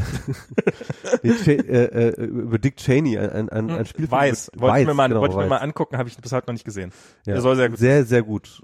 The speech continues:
Speaker 1: Schau es dir an.
Speaker 2: Mhm.
Speaker 1: Äh, danach ist man auch sehr viel milder gegenüber Trump. Also muss man schon sagen. Also
Speaker 2: Oh
Speaker 1: Trump
Speaker 2: Gott.
Speaker 1: ist ja wirklich, wirklich ein totaler Idiot und, und,
Speaker 2: Ja.
Speaker 1: und, und so. Aber
Speaker 2: Aber er ist wenigstens auch zu doof, Kriege anzufangen.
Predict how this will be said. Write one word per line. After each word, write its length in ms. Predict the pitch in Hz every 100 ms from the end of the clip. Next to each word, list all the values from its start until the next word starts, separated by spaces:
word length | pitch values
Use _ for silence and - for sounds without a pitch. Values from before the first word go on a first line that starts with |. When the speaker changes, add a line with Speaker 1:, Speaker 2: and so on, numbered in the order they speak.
| -
Speaker 1:
Schau 260 | - 107 113
es 120 | -
dir 160 | 104 90
an. 280 | 92 110 127
Speaker 2:
Mhm. 240 | 131 156 - -
Speaker 1:
Äh, 140 | 107
danach 260 | 113 131 123
ist 100 | 131
man 120 | 135
auch 100 | 117
sehr 200 | 131 127
viel 260 | - 123 120
milder 380 | 110 113 107 92
gegenüber 520 | 95 90 92 87 90
Trump. 400 | - 85 80 - - _ -
Also 220 | 95 90
muss 180 | 90 92
man 100 | 101
schon 160 | - 90
sagen. 260 | 87 87 87
Also 120 | 120
Speaker 2:
Oh 20 |
Speaker 1:
Trump 320 | 151 139 180
Speaker 2:
Gott. 80 | -
Speaker 1:
ist 140 | 123
ja 180 | 131 113
wirklich, 300 | 127 131 - 117
wirklich 340 | 113 143 - - - -
ein 240 | 113 117
totaler 440 | - - 117 143
Idiot 440 | 147 117 117 123 120
und, 220 | 113 -
und, 40 | 139
Speaker 2:
Ja. 160 | 127 107
Speaker 1:
und, 240 | 110 110
und 280 | 110 110 110
so. 200 | 117 120 - - - - - _
Aber 400 | 104 107 107 104
Speaker 2:
Aber 120 | 131 147
er 60 |
ist 100 | 151
wenigstens 260 | 180 185 160
auch 60 | -
zu 100 | 143
doof, 280 | 156 - -
Kriege 340 | - 196 208
anzufangen. 460 | 104 - - 92